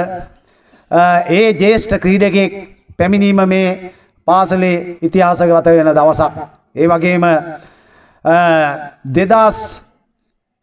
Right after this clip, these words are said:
විසි හතරේ පැවැත්වෙන ලෝක කුසලානයට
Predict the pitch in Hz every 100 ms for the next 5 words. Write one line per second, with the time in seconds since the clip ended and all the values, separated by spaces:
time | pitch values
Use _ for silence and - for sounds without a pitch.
0 | _ _ _ _ _ 131 160 254 226 226
1 | 214 208 208 208 208 196 196 208 233 220
2 | 185 208 202 202 202 202